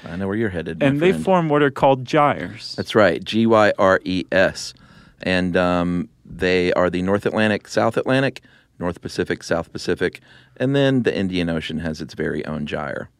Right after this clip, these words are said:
Speaker 2: Yes.
Speaker 1: Uh, there are smaller ones around Antarctica, but those are the five major gyres. Uh, we talked about the Gulf Stream earlier. That is a part of the North Atlantic gyre,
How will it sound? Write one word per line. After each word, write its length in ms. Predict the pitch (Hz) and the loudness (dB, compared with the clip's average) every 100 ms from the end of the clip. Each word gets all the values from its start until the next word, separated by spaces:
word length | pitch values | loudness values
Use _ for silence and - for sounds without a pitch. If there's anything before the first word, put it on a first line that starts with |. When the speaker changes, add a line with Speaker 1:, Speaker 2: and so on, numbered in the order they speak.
| _ | _
Speaker 2:
Yes. 420 | 120 - - - - | -2 -2 -6 -20 -2
Speaker 1:
Uh, 180 | 92 95 | 2 6
there 120 | 110 | 6
are 40 | |
smaller 360 | 107 120 113 113 | 4 2 4 4
ones 200 | 110 107 | 4 2
around 260 | 104 104 82 | 2 2 0
Antarctica, 520 | 95 78 98 - 98 | 0 0 0 0 -2
but 120 | 87 | 0
those 200 | 95 95 | 2 2
are 40 | 90 | 0
the 80 | 87 | 0
five 340 | 98 92 87 | 2 2 2
major 380 | 92 92 90 90 | 0 -2 -2 -4
gyres. 580 | 80 87 85 85 82 - _ - - _ _ | 0 2 2 2 -2 -8 _ -20 -20 _ _
Uh, 380 | 92 92 92 90 - | -2 0 2 0 -2
we 120 | 95 | -2
talked 220 | 104 98 | -2 0
about 200 | 104 98 | 2 2
the 80 | 95 | 2
Gulf 240 | 104 107 | 4 2
Stream 320 | - 110 98 | 2 0 0
earlier. 540 | 95 110 113 98 90 85 - - - _ | 4 6 6 6 4 0 -6 -20 -20 _
That 200 | 104 107 | 0 2
is 320 | 104 98 92 - | 4 4 2 -2
a 60 | 85 | -8
part 420 | - 135 110 - - | 0 2 2 0 0
of 420 | 92 87 87 - | 2 2 0 -6
the 160 | 85 90 | -4 0
North 260 | 98 110 | 2 2
Atlantic 380 | 98 90 87 82 | 0 0 -2 -2
gyre, 460 | 82 85 82 85 | 0 2 2 2